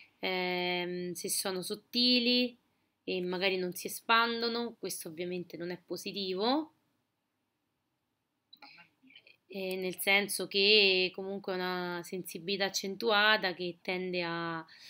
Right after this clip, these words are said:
ehm, a, se sono molto sottili, insomma, non espandersi, no? La chioma è espansione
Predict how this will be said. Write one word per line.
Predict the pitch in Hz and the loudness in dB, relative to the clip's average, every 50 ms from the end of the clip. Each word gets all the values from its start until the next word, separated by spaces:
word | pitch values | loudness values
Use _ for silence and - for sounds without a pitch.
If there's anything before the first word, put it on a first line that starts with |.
| - - - _ _ | -20 -20 -20 _ _
ehm, | - - 170 170 - - 165 165 165 170 165 165 165 165 165 160 165 165 165 - _ _ _ _ _ _ _ _ _ - - - - - - _ _ _ _ _ _ | -10 -8 -6 -4 -4 -4 -4 -4 -4 -6 -6 -6 -8 -8 -8 -8 -8 -10 -10 -12 _ _ _ _ _ _ _ _ _ -20 -20 -20 -20 -20 -20 _ _ _ _ _ _
a, | - - 170 165 165 170 175 | -12 -10 -8 -6 -6 -6 -8
se | 170 - | -8 -10
sono | - - - 202 190 | -10 -8 -6 -6 -6
molto | 190 190 185 - - | -6 -6 -6 -6 -6
sottili, | 202 196 220 220 - - - 208 208 202 190 | -4 -4 -4 -4 -4 -2 0 0 2 2 2
insomma, | 185 185 175 - 202 190 185 180 180 | 0 -2 -2 -4 -6 -4 -4 -4 -4
non | 190 190 190 190 190 190 185 185 185 185 180 - | -4 -4 -4 -6 -6 -6 -4 -4 -4 -4 -6 -6
espandersi, | 202 - - - - 240 226 196 175 175 170 170 170 170 - - | -10 -10 -10 0 4 6 6 6 6 2 -2 -4 -4 -6 -6 -4
no? | 196 196 | -2 -2
La | 185 180 | -2 0
chioma | 180 196 190 180 | -2 -2 -2 -2
è | 170 | -4
espansione | 170 - - - 175 175 170 165 - - 165 151 147 151 156 151 | -6 -8 -10 -10 -8 -8 -8 -8 -6 -6 -6 -6 -6 -8 -10 -10